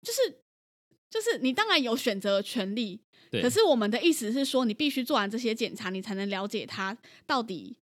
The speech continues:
Speaker 1: 需要注意什么。”
Speaker 2: 有没有什么问题？
Speaker 1: 对。
Speaker 2: 其实我很常
Speaker 1: 这才是一个完整的检查。
Speaker 2: 就是，很常我也都是建议主人做什么检查，然后他就说，“我可以只做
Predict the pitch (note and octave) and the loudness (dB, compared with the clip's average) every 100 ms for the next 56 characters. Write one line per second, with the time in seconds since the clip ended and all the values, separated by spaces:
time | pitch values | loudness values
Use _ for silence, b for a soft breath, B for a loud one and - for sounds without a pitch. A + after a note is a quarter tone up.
0 | _ - A#3+ B3+ C4+ D#4+ C4+ C#4+ A3+ F#3 | _ -4 2 4 4 4 4 4 2 0
1 | A#2+ G2 - B3+ - A3 - - C#3 F3+ | -4 -6 -10 -10 -2 -2 -2 -4 0 4
2 | E3+ A2+ F2 - - B2+ - B2+ G#2 - | 4 2 0 -2 0 2 4 4 4 0
3 | - - A#2 - G#2 G#2 G#2+ C3+ A2 F2+ | -2 -4 -6 -6 -6 -4 -2 2 2 0
4 | G#2 A2+ G#2+ - G#2 G2 - D2 D#2 G2 | -4 -4 -4 -2 -2 -2 -6 -12 -8 -8
5 | F2+ F2 - - - E2+ F#2 F#2+ G#2 G#2+ | -8 -12 -16 -16 -14 -10 -8 -6 -6 -4
6 | F2+ F2 G2+ F#2+ - - D#2 - G2 F2 | -6 -4 -4 -6 -8 -14 -12 -6 -4 -2
7 | E2 D#2+ | -6 -8